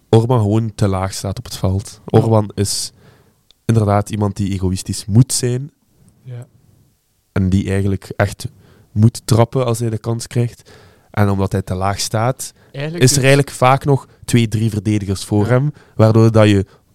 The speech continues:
Speaker 1: je mag nog Cristiano Ronaldo, Lionel Messi, Haaland, elke spits over heel de wereld met drie verdedigers voor hem staan.
Speaker 3: Wow, Messi zit dat nog kunnen.
Speaker 2: <laughs> Nee, maar de kans dat hij dan scoort is wel veel kleiner
Speaker 1: Ja.
Speaker 2: als er maar één
Speaker 3: Maar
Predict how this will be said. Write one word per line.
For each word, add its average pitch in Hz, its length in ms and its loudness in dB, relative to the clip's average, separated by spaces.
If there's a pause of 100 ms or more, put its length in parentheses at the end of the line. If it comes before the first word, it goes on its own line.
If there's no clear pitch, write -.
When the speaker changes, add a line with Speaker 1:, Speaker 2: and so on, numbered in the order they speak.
(420)
Speaker 1:
je 104 240 2
mag 117 200 4
nog 120 140 0
Cristiano 110 400 -2
Ronaldo, 110 400 4
Lionel 107 340 2
Messi, 131 400 -4 (220)
Haaland, 127 580 2 (460)
elke 131 280 2
spits 135 300 -2
over 120 160 2
heel 123 100 2
de 120 60 2
wereld 127 340 0
met 110 320 -2
drie 127 200 2
verdedigers 123 500 0
voor 127 160 0
hem 123 140 -2
staan. 131 320 -2 (280)
Speaker 3:
Wow, 113 200 -8
Messi 117 320 -10
zit 123 160 -8
dat 120 120 -8
nog 113 100 -6 (100)
kunnen. 120 260 -4
Speaker 2:
<laughs> - 1200 -6
Nee, 135 100 -6
maar 135 80 -2
de 135 100 -2
kans 156 180 0
dat 151 100 -2
hij 143 100 -4
dan 135 140 -2
scoort 143 240 -10
is - 100 -12
wel 120 300 -8
veel 143 180 -4
kleiner 131 280 0
Speaker 1:
Ja. 113 340 4 (260)
Speaker 2:
als - 160 -6
er 143 60 -2
maar 135 220 -2
één 139 220 -8
Speaker 3:
Maar 123 80 -10